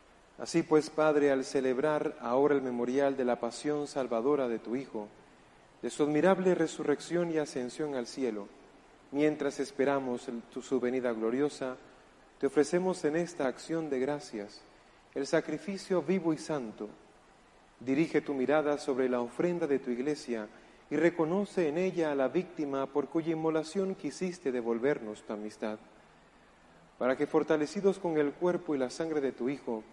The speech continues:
y llenos de su Espíritu Santo,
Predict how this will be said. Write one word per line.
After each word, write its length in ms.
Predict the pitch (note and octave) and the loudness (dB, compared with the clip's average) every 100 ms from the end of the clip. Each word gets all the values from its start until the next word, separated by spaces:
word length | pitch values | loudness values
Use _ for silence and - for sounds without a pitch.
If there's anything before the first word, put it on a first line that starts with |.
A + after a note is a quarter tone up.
| - - - - - - - - - - | -20 -20 -20 -20 -20 -20 -20 -20 -16 -6
y 120 | C#3 | 0
llenos 340 | D3 F#3 F3+ | 2 2 0
de 80 | D#3 | -2
su 100 | D3 | -4
Espíritu 460 | C3 - D#3+ D#3 C#3+ | -6 -2 -2 -2 -6
Santo, 560 | D3 C3+ A#2 A#2 A2 | -4 -4 -4 -6 -6